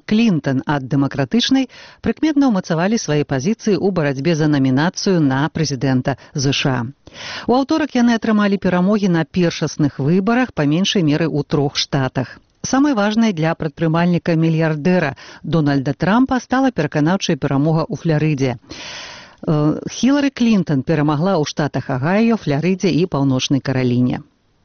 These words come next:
Група расійскіх самалётаў, бамбавікоў і штурмавікоў сёння вылецела з сірыйскай авіябазы ў Расею, паведамляе Міністэрства абароны.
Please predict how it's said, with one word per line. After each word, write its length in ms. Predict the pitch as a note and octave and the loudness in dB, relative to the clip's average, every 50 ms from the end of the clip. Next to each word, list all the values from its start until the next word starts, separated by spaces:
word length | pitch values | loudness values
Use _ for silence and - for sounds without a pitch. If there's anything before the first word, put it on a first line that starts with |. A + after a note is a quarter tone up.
| _ _ _ _ - - - - - - - - - - | _ _ _ _ -20 -20 -20 -20 -20 -18 -18 -20 -10 -2
Група 460 | - F3+ - D#4 D4 - C#4+ A#3+ - | 0 2 2 2 2 0 0 0 0
расійскіх 540 | G#3 A3 A3+ - - C#4+ C4 - - A3+ G3 | 0 -2 -2 0 0 0 0 0 -2 -4 -2
самалётаў, 540 | - A3+ G#3+ G#3 G#3 G#3 A3+ A#3+ - A#3 G#3 F3 | 0 2 2 2 2 2 2 2 2 0 0 0
бамбавікоў 800 | F3+ G3 G3+ F#3+ G3 G3 F3 G3 F#3 _ - G#3+ A3 A3+ G3+ - | 0 0 0 2 0 2 2 0 -2 _ -2 0 2 2 0 0
і 140 | - F#3 F#3+ | 0 -2 -2
штурмавікоў 800 | - - - G3+ G3 G3+ G#3 G3 A3 A#3 _ - A3+ E3+ C#3+ C#3+ | -2 -2 -2 0 2 2 4 2 2 0 _ 0 0 0 0 0
сёння 340 | - - F3 E3+ D#3+ D#3 D3 | -2 0 0 2 2 2 2
вылецела 460 | D3 F#3 G3+ A3 - - G#3+ G3+ G3 | 2 2 0 0 0 0 0 0 0
з 60 | F3 | -2
сірыйскай 580 | - - - G3 E3+ D#3+ D3+ D#3 - - G3 F3 | -2 -2 0 0 2 0 -2 -2 -2 -2 0 0
авіябазы 720 | - D3+ D3 C3+ C3 C#3 C3 B2 B2+ C#3+ D#3+ F3 F3 F3+ | 0 0 -2 0 0 0 -2 -2 -2 -2 -2 0 0 0
ў 120 | E3+ - C#3+ C#3 C#3 | 0 0 0 0 0
Расею, 500 | C#3+ C3+ - - G#3 G3 D#3+ C3 A#2+ A#2 _ - - - | 0 -2 0 0 2 2 2 0 -2 -4 _ -18 -6 -2
паведамляе 480 | - A#3 A#3+ G#3 F#3+ D#3 C#3 C3+ C3+ C#3 | 0 0 2 2 2 2 2 2 2 0
Міністэрства 560 | D3 D#3+ D#3 - - - C#3 C3 _ - C3+ | 2 0 0 -2 -2 -4 -4 -4 _ -4 -4
абароны. 480 | B2+ B2+ C3+ C3+ C3+ C3 B2+ C3 B2+ | -2 -2 -2 0 0 0 0 0 -2